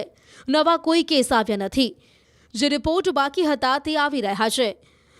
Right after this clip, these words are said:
કોંગ્રેસે જવાબદારો સામે માનવ વધનો ગુનો દાખલ કરવાની માંગ કરી છે. આ તરફ મનપા કમિશનર જે એન વાઘેલાએ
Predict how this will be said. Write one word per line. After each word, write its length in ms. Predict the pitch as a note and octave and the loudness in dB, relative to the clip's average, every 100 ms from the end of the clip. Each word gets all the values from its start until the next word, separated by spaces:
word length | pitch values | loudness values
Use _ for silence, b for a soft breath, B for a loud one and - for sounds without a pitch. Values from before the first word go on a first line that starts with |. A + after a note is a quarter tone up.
| b | b
કોંગ્રેસે 520 | D#4+ D#4 D#4+ F4+ F#4 | -2 -2 0 0 0
જવાબદારો 580 | C#4+ D4 C#4 A#3 C#4+ E4+ | 0 2 2 2 0 2
સામે 380 | D4 C#4 C4+ C#4+ C4 | 0 -2 0 -2 0
માનવ 440 | A#3+ C4+ D#4+ A#3 | 0 0 -2 0
વધનો 320 | C4 C4 C4 C4 | 0 0 -2 0
ગુનો 260 | B3 C4+ | 0 0
દાખલ 340 | A3 A#3 C4+ C#4 | 0 0 0 -2
કરવાની 400 | B3 A3+ B3 C#4 | 0 2 2 0
માંગ 280 | C4 B3 G3+ | 0 0 0
કરી 240 | G#3 G3 | -2 0
છે. 180 | - G#3+ - b b b b F#3+ | 0 -2 -4 b b b b -6
આ 60 | |
તરફ 340 | F#3 G3 A#3+ C#4+ - - | -4 -2 0 -2 -4 -4
મનપા 360 | A3 A#3+ A#3+ C#4 | 0 2 2 0
કમિશનર 500 | A3+ G#3+ G#3+ B3+ B3 | 0 -4 -4 -2 -2
જે 200 | A3 A#3 | 0 0
એન 120 | A#3 G3+ | 0 -2
વાઘેલાએ 560 | G3 B3+ B3+ A3+ B3 | -4 -2 2 2 2